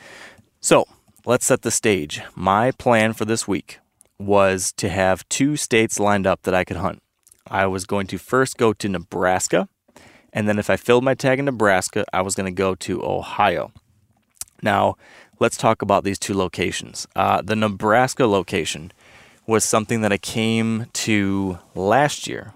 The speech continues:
Well, actually, several years ago, I, I learned about this general region when me and my buddy Andy May went for a hunt in Nebraska together. Had a lot of fun on that. Really enjoyed the country,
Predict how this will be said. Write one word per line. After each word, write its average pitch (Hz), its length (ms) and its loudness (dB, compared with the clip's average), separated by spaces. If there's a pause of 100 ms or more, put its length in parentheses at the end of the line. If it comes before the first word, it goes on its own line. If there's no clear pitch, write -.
Well, 117 120 4
actually, 143 200 -2
several 123 340 2
years 92 260 -4
ago, 90 260 -2
I, 85 160 0
I - 200 -2 (120)
learned 110 720 0
about 95 320 2
this 98 160 -6
general 104 400 0
region 98 480 -2
when 95 220 -4
me 107 140 0
and 107 80 -2
my 101 60 -2
buddy 95 300 0
Andy 98 220 -4
May 107 280 -2
went 98 300 -4
for 101 240 -2
a 87 80 -4
hunt 95 420 -4
in 90 140 -8
Nebraska 92 480 -2
together. 92 400 -2 (420)
Had 98 140 0
a 90 40 -2
lot 90 180 2
of 87 60 -4
fun 98 160 2
on 90 120 0
that. 107 260 0 (400)
Really 110 300 0
enjoyed 98 320 -2
the 90 60 -10
country, 143 580 0